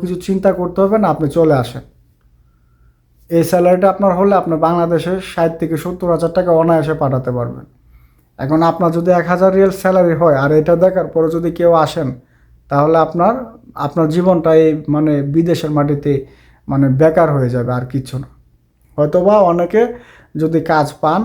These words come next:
তাহলে হয়তোবা বিশ থেকে পঁচিশ হাজার টাকা পাঠাতে পারবেন। আর যদি কাউকে মিথ্যা কথা বলে যদি দালাল নিয়ে আসে কিংবা পাঠায়, তাহলে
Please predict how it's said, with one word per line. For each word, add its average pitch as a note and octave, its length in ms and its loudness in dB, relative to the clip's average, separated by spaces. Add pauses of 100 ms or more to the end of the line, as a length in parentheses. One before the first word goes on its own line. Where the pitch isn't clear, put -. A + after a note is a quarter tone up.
(140)
তাহলে D3+ 320 0
হয়তোবা D3 340 2 (140)
বিশ D#3 200 -2
থেকে C#3+ 240 0
পঁচিশ D#3+ 240 -4
হাজার D#3 200 -2
টাকা D#3+ 220 0
পাঠাতে E3 300 -2 (100)
পারবেন। G#3 340 0
আর C#3+ 140 2
যদি D3+ 200 2 (540)
কাউকে D3 300 0
মিথ্যা F3+ 280 0 (100)
কথা D3+ 180 0 (100)
বলে F#3 240 2
যদি F3 180 -2 (180)
দালাল D#3+ 240 4 (100)
নিয়ে E3 200 2
আসে D#3+ 160 -2 (100)
কিংবা D#3+ 260 0 (100)
পাঠায়, E3+ 320 0 (460)
তাহলে D3+ 260 2